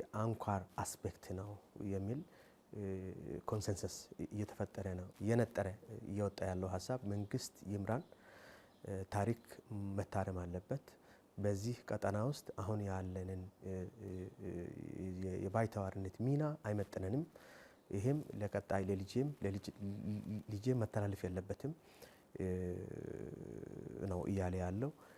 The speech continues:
ይሄ-፣ ይሄን እንግዲህ፣ እ፣ በየቀኑ ጠጠር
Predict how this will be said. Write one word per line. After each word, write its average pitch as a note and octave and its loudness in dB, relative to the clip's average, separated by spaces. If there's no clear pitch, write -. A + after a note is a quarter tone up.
ይሄ-፣ - -2
ይሄን A2 4
እንግዲህ፣ G#2 0
እ፣ - -6
በየቀኑ G2+ 4
ጠጠር G#2 2